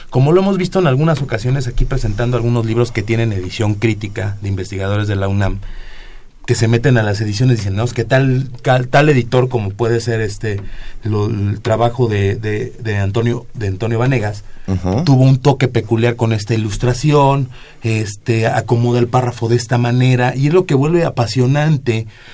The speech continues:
Speaker 1: lo de la lectura del libro, que no nada más una lectura de mover páginas, sino realmente echarse un clavado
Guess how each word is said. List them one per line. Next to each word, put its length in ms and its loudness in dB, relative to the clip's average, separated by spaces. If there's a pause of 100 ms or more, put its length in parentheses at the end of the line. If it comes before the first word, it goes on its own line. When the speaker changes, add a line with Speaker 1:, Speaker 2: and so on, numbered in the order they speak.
(140)
Speaker 1:
lo 180 4
de 80 2
la 100 4
lectura 360 2
del 80 4
libro, 200 2
que 80 0
no 80 4
nada 200 4
más 180 2
una 160 2
lectura 320 0
de 60 0
mover 280 0
páginas, 480 0
sino 240 0
realmente 600 0
echarse 400 -4
un 80 0
clavado 560 2